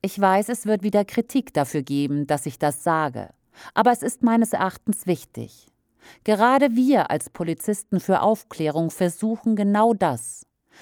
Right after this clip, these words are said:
Wir versuchen, Brücken zu den Einsatzkräften zu bauen.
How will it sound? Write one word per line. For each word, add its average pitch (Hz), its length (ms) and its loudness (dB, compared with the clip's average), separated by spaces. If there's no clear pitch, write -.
Wir 185 100 0
versuchen, 202 560 0
Brücken 131 480 0
zu - 140 -4
den 160 160 0
Einsatzkräften 139 880 -2
zu 131 140 -6
bauen. 113 480 -6